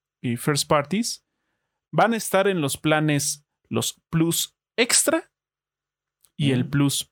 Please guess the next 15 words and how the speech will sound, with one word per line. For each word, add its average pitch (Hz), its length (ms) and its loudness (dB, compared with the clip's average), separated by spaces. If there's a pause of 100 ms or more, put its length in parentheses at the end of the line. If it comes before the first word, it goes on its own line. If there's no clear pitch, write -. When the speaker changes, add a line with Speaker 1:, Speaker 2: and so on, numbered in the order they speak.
Speaker 1:
Premium 160 540 0
o, 190 360 0 (360)
en 127 200 0
el 113 200 -2
caso 156 480 0
de 110 120 -2
Speaker 2:
Plus. 135 100 -2
Speaker 1:
Latinoamérica, 170 800 2 (760)
eh, 123 640 0
Plus 147 360 0
es-, - 340 0 (180)
Extra 220 500 0
y 196 340 0 (420)
Plus 156 600 0
Deluxe. - 1000 -2